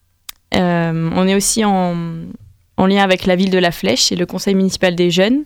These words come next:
à qui on a présenté notre projet. Donc, euh,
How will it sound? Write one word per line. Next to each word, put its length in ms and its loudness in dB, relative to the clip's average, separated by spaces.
à 160 2
qui 220 -6
on 100 0
a 280 -2
présenté 440 -2
notre 180 -2
projet. 400 -2
Donc, 200 -2
euh, 200 -10